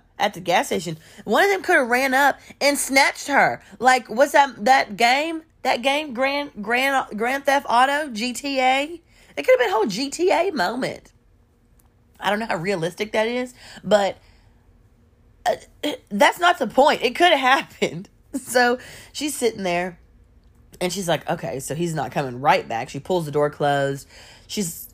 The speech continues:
she's bored out of her mind. She tries to call him. His phone is in the car, right? So her,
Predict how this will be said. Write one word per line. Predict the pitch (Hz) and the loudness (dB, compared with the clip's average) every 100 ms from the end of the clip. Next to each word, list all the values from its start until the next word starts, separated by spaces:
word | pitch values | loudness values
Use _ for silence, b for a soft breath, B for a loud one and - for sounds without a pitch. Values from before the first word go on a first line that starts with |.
| _ _ | _ _
she's | - 196 | -8 -6
bored | 156 151 170 135 151 | -2 2 4 6 4
out | 156 | 4
of | 170 | 4
her | 196 | 0
mind. | 165 131 131 | -4 -4 -6
She | 156 | -2
tries | 165 151 | -2 -2
to | |
call | - - 220 220 | -4 4 4 4
him. | 214 208 214 b b b | -2 -4 -6 b b b
His | - 185 175 | -2 -2 -2
phone | - 170 170 170 170 | 2 2 4 0 -2
is | - 151 156 | -4 -4 -2
in | 180 | -4
the | 180 | -4
car, | 160 117 80 - _ | -4 -4 -4 -8 _
right? | 147 139 139 127 - | -6 -2 -2 -6 -6
So | - | -4
her, | 160 160 | -2 -2